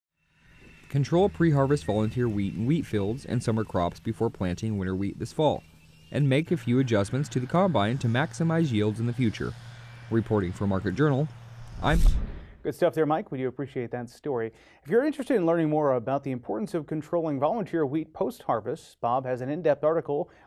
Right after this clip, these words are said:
Speaker 2: on that topic. You can find that at cropwatch dot U N L dot E D U. Well, certain areas of the state are seeing lots of these this year.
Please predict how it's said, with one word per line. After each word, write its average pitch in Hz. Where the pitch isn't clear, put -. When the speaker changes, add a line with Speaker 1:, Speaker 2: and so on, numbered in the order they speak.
Speaker 2:
on 294
that 269
topic. 147
You 147
can 120
find 208
that 156
at 120
cropwatch 175
dot 110
U 202
N 151
L 127
dot 117
E -
D 120
U. 107
Well, 147
certain 202
areas 190
of 165
the 170
state 185
are 156
seeing 151
lots 190
of 202
these 214
this 175
year. 143